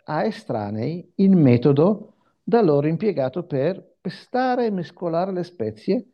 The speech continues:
in modo da ottenere una miscela perfetta. Loro era la famiglia e se lo tramandavano all'interno della famiglia e non lo insegnavano a nessuno. Perché?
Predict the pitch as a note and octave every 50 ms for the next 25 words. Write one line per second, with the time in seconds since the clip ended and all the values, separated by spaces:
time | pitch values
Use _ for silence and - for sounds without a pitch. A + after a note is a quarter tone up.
0 | _ _ _ _ _ _ - _ _ - E3+ G3 A3+ A3 - E3+ E3 D#3+ D#3+ A3
1 | F#3 D3+ D3 D#3 D3+ D3+ D3+ C#3+ C#3+ - B2 B2+ B2 - - A#2 A2 - A2 G2+
2 | G2 G2 - - F#2+ G2 - _ _ _ _ _ _ _ _ _ _ _ _ _
3 | _ _ _ - D4 C4 C4 C4 B3 - - A3 G#3+ G#3 G3+ G3 G3 G3+ G#3+ B3+
4 | C#4 C#4+ D4+ C4 - - G#3 - - A#3+ A3+ A3 A3+ A3+ A3 A3 A3+ A3+ A3+ G#3+
5 | A#3 A#3 A#3 A3+ A3+ A#3 A#3 A#3 A#3+ A#3+ B3 _ _ _ _ _ _ _ _ -
6 | G3+ A3+ A#3+ A#3+ A3+ A3 A3+ - F3 D3+ C#3+ D3 D#3 D#3 F3 F#3 G3 F#3 G3 G3+
7 | G3 A3 G3+ E3+ C#3+ C#3 D3+ F3 F3 - - - _ _ _ - F#3 G3+ G#3+ A3
8 | G#3+ A3+ A3 A3 A3 G#3+ G3+ F#3 F3 F3 F3+ F3 E3+ E3 D#3 C#3 - - B2 A2+
9 | G#2+ A#2 C3+ B2+ - - G3+ B2+ G2+ - - _